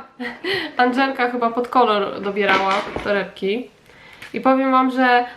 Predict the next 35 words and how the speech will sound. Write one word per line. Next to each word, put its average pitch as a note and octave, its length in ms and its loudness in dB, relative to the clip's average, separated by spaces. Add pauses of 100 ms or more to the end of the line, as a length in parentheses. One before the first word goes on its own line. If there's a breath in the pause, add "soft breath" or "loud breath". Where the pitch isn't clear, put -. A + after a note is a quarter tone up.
zastanawiam B3+ 520 2
się, C4 140 -4
czy C4 140 -4
nie B3 140 0
zrobić A#3+ 300 -2
sobie A#3+ 220 -2
testu G#3+ 580 -4 (680)
tej G3+ 140 -10
palety G#3 400 -2
na G3+ 100 -2
kanale. G#3 540 2 (240)
No B3+ 120 -4
w C4 60 -14
sumie C#4+ 280 0
czemu A#3+ 220 2
by G3 120 -2
nie? F#3+ 280 -2 (100)
Zawsze G#3 240 -10
to G#3+ 100 -6
jakieś G#3 240 -8
urozmaicenie, G3+ 760 -4
więc G#3 260 -2 (460 loud breath)
napiszcie A#3+ 380 0
w A#3+ 60 -4
komentarzu, A3+ 500 0
czy A3 100 -10
chcecie A3+ 340 -6
test G#3 300 -6
tej G3+ 120 -10
palety. F#3+ 720 -2 (460 loud breath)
Tutaj D#4+ 260 0
są D#4+ 160 0
takie D4+ 240 -2
kolory C#4+ 380 2
neutralne, A#3+ 880 0